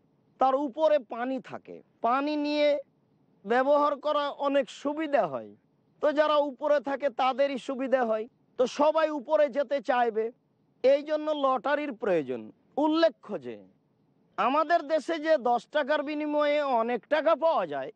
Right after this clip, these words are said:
এ লটারি হারাম, এই লটারি হচ্ছে জুয়া। তবে যে লটারিতে আর একজনের ক্ষতি হয় না, সে লটারি জায়েজ। এ মর্মে রাসূল সাল্লাল্লাহু আলাইহি ওয়াসাল্লাম বলেন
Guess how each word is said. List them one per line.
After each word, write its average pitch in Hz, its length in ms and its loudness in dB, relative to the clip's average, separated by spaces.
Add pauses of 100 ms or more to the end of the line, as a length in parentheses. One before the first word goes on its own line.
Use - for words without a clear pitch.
এ 294 160 6
লটারি 285 420 0
হারাম, 135 460 -4 (600)
এই 233 180 2
লটারি 302 460 2
হচ্ছে 302 400 -2 (140)
জুয়া। 190 480 0 (800)
তবে 285 240 2
যে 233 340 0
লটারিতে 302 540 0
আর 247 220 0
একজনের 247 500 -2
ক্ষতি 269 420 -2
হয় 156 280 0
না, 143 280 -6 (360)
সে 285 200 4
লটারি 302 440 0
জায়েজ। 185 460 -2 (540)
এ 262 240 4
মর্মে 311 460 0
রাসূল 285 440 -4
সাল্লাল্লাহু 247 640 0
আলাইহি 262 500 0
ওয়াসাল্লাম 247 580 -2
বলেন 160 540 0